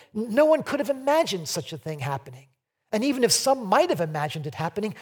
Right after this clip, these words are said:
nobody else would believe it unless they had experienced some evidence for it. And the same is true for this idea that the Messiah was God. That was not an expectation of Judaism,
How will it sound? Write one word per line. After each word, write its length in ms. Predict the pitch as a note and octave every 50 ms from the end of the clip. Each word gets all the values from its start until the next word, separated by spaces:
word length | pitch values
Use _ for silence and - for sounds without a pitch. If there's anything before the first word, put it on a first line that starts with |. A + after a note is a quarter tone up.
| - -
nobody 400 | F#3 A3+ C#4 G#3+ B3 A#3 G3+ F3+
else 240 | G3+ A3 G#3+ - -
would 160 | F#3 D#3 A#2
believe 400 | - C#3+ B2+ C#3+ A3 B3+ A#3+ C3+
it 140 | D3 D#3+ - _ _ _ _ _ _ -
unless 260 | C#3+ C#3 D3+ - -
they 120 | - F3
had 100 | E3 -
experienced 760 | E3+ - - - - - A#3 G#3 F3+ C#3 A#2 - - - _ _ _ _ _ _
some 180 | - - D3 D#3+
evidence 340 | D3+ C#3+ C3+ C#3+ C3+ C3 -
for 280 | - F3+ F3+ E3 A2+ G#2
it. 60 | _ _ _ _ _ _ _ _ _ _ _ _ _ _ _ _ _ _ _ _ _ _ _ _ _ _ _ _ _ _ _ _ _ _ _ _ _ _ _ _ _ _
And 240 | E3+ - - G#3 A3
the 60 | D#3+
same 260 | - - F#3 G#3 G#3+
is 80 | G#3 -
true 160 | - - G3+
for 120 | G3 G3+
this 180 | F3+ F3+ - -
idea 420 | F3+ E3+ E3+ C3+ D#3+ G3+ A#3 G#3
that 140 | C#3+ C3 B2+
the 80 | - C#3+
Messiah 480 | D3 C#3 - - D3 D#3+ E3+ F#3 F#3+
was 180 | F3+ F#3 F3 -
God. 380 | - G#3 G#3+ G#3 G3+ D3 A#2 - - _ -
That 160 | D3+ E3+ A3+
was 160 | A#3+ F3 C#3+
not 240 | E3+ G3 A3 A#3 B3
an 160 | E3 C#3+ D#3+
expectation 840 | F3 - - - - E3 - - - G3 A3+ - - - E3 C#3 A#2+ - _
of 140 | F#3 C#3+ A2
Judaism, 560 | - D3+ F3 A3 A3 A3 F#3+ D3+ - E3+ E3